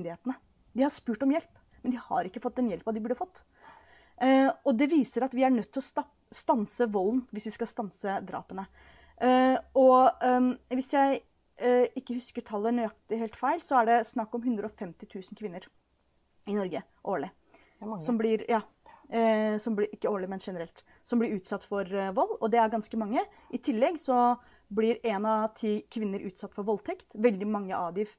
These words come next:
Speaker 1: mens de fortsatt er tenåringer. Eh, sånn at volden er ganske, eh, til stede også i Norge, og vi liker å kalle oss et likestillingsland, men vi har ikke klart å skape trygghet for alle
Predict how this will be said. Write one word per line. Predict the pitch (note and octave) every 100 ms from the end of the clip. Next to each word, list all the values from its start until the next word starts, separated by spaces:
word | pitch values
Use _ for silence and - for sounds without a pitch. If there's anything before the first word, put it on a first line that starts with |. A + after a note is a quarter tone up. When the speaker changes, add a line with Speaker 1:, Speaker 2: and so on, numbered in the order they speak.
| _
Speaker 1:
mens | G#3+ F#3+ -
de | G#3+
fortsatt | G#3 F3 G#3 F#3+
er | F#3
tenåringer. | G#3 F3 E3+ C4+ G#4+ _ _ _ _ _ _
Eh, | A#3 A#3 A#3+ -
sånn | - C4
at | B3+ - G3+
volden | G#3+ A3 C#4 -
er | G#3+ A3
ganske, | G#3+ G#3+ G3+ - G3 G3 G3 G3 - _ _
eh, | G#3+ G3+ F#3+ F#3 F#3 F#3 - _ _ _
til | -
stede | - B3 F#3 E3+ F#3+ -
også | F#3+ - - G3+ -
i |
Norge, | A3 G3+ F3+ C4
og | A3
vi | G#3
liker | G3+ F#3+ F#3+
å |
kalle | - F3+
oss | F3 F#3
et | -
likestillingsland, | G#3 F#3 F3+ F3+ E3+ E3+ - B3+ F#4+ - _ -
men | G#3
vi |
har | F#3+ F3+
ikke | F#3 F#3+
klart | F#3 E3+
å | G3+
skape | - E3+ -
trygghet | - E3 - -
for | -
alle | A3+ F3+ E3+